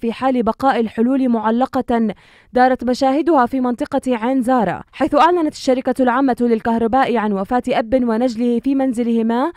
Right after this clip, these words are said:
الواقع تحت خطوط الضغط العالي ضمن دائرة توزيع عين زارة،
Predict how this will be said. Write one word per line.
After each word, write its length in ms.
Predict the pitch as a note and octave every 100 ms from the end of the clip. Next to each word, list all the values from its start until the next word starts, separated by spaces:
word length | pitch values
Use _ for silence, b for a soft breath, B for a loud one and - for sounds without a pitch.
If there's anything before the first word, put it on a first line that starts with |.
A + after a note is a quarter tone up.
| -
الواقع 540 | A#3 B3+ D4+ E4 C4
تحت 300 | C4+ A#3+ -
خطوط 460 | B3 B3 D4 F4 D4+
الضغط 400 | G3+ B3 A#3+ B3+
العالي 540 | A#3+ A#3+ C4 F3+ C3+ -
ضمن 280 | A#3+ B3 A#3+
دائرة 300 | B3+ C4+ D4+
توزيع 460 | B3+ B3 A#3+ C4 C4+
عين 360 | B3 A#3 B3
زارة، 420 | A3 B3+ G3 B2+